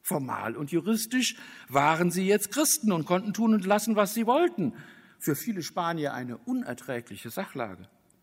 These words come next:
Ein kritischer Punkt war erreicht. An die Stelle des alten Misstrauens gegenüber dem Juden als Outsider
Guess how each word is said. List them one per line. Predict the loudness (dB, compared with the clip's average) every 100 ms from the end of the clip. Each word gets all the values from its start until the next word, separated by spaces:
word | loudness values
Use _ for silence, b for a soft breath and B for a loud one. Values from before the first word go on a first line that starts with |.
| _ _ _ _ _
Ein | -6
kritischer | -2 -2 -2 -2
Punkt | 0 -2 0
war | 0
erreicht. | 2 2 0 -4 -14 b b b b b b b b b b 0
An | 2 2
die | 0
Stelle | -2 0 2 2 0
des | -4 -4 0
alten | 2 2 2 0 2
Misstrauens | 2 0 -4 -6 -2 -2 -2 -6 -8
gegenüber | -6 -4 -6 -6 -4 -2 -2
dem | -2 -4
Juden | -2 0 0 -2 -6
als | -6 -8 -6
Outsider | -2 0 0 0 2 0 -4 -12 -14